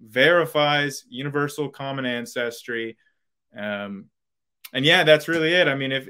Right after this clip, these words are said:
if, if I could have a response about the whole goldfish being more similar to a human than a shark, even though goldfish and sharks are both fish, um, to me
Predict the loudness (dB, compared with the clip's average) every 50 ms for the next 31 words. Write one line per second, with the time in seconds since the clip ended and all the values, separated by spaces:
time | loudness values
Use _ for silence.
0 | -8 -4 -4 -2 -2 -4 -6 -8 -6 -6 -6 -4 -2 -2 -2 -2 -2 -2 0 0
1 | 0 0 0 0 0 0 0 -2 -2 -6 -6 -8 -8 -4 -2 0 0 0 -2 -4
2 | -6 -4 -4 -4 -4 -4 -8 -10 -8 -6 -6 -6 -6 -4 -4 -4 -2 -2 -2 -4
3 | -4 -4 -4 -4 -4 -6 -8 -8 -6 -6 -6 -6 -6 -8 -8 -10 -10 -8 -8 -6
4 | -4 -2 -2 -4 -4 -6 -6 -6 -6 -6 -6 -6 -6 -6 -4 -2 -2 -2 -2 -2
5 | -4 -4 -6 -6 -8 -6 -2 0 2 2 2 0 -2 -6 _ _ _ _ _ _
6 | _ -4 0 2 2 2 2 2 2 0 0 -2 -4 -6 -6 0 2 2 2 2
7 | 0 -6 -6 -6 -6 -2 0 0 0 0 -2 -4 -2 -2 -4 -4 -6 -2 -2 0
8 | 0 0 -4 -6 -14 -16 -20 -20 _ _ _ _ _ -6 -2 0 0 0 0 -2
9 | -6 -10 -10 -6 -2 0 2 2 2 2 0 -2 -6 -10